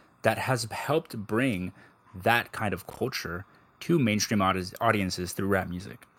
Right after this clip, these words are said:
Gen Z, I think we have to thank a lot for this revitalization of the music, right? TikTok has been so instrumental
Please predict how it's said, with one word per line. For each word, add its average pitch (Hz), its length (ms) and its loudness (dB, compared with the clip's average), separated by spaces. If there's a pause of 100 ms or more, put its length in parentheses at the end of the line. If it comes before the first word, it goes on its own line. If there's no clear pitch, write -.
(380)
Gen 156 280 8
Z, 147 220 6
I 127 120 6
think 131 280 2
we 113 120 4
have 104 460 2
to 107 100 -2
thank 98 300 -2
a 85 100 -4
lot 85 320 -2
for - 180 -4
this 87 240 -6
revitalization 85 720 -4
of 85 60 -4
the 82 80 -6
music, 82 360 -6
right? 92 220 -2 (120)
TikTok 135 520 2
has - 220 -2
been 104 180 0
so 117 500 4
instrumental 107 880 0